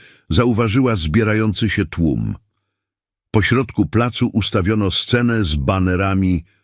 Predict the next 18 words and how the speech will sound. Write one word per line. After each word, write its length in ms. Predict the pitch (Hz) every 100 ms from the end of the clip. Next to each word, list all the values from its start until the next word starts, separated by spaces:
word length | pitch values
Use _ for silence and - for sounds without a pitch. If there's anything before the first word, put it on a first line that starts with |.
| _
„Złoty 460 | 78 69 95 - 71
Plan”, 440 | 80 69 58 57 - _ _ _ 113
„Inwestujemy 880 | 110 87 101 - 92 92 90 87
w 60 | 71
ludzi”. 580 | 87 90 62 55 53 - _ _ _ _ _
Kilka 440 | - 147 127 131 113
kamer 480 | 120 117 95 85
telewizyjnych 880 | - 95 90 82 85 135 127 123 - - - -
było 380 | 76 135 131 110
już 220 | 104 78
gotowych 560 | 92 - 107 95 95
do 140 | 71 85
transmisji. 800 | 76 73 - 73 58 - 104 92 _ _ _ -
„Konferencja 680 | 120 104 113 120 117 120 92
prasowa 560 | 98 92 113 107 92
jakiejś 400 | 87 76 90 123
korporacji”, 880 | - 98 76 90 90 113 - 95 82 _ _ _ -
pomyślała, 760 | 104 87 73 87 78 78 80